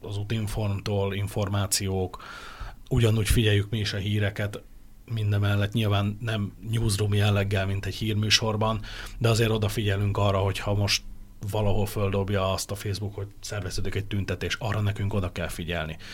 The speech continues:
hiszen annak lehetnek közlekedési hatásai, nem csak azért, mert lezárnak, ö, esetleg valamit, hanem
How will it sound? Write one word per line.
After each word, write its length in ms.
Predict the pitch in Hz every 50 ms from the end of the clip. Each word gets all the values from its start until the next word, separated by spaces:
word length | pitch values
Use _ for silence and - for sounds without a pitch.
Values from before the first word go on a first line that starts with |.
| - - - -
hiszen 260 | - - 120 107 101
annak 260 | 101 101 101 101 101
lehetnek 400 | 110 104 104 101 98 - 95 92
közlekedési 640 | - 104 95 90 95 - - 90 87 90 87 - 101
hatásai, 560 | 95 92 87 90 92 85 - - 92 92 85 - - - - - - -
nem 200 | - 110 107 101
csak 180 | - 104 98 -
azért, 300 | 104 98 107 95 - -
mert 200 | 95 90 - -
lezárnak, 600 | 95 87 90 95 90 87 90 95 87 - - - - - -
ö, 220 | - 101 95 92 92
esetleg 400 | 95 - - 101 101 101 95 98
valamit, 360 | 98 98 95 101 101 98 -
hanem 360 | - 101 101 101 101 101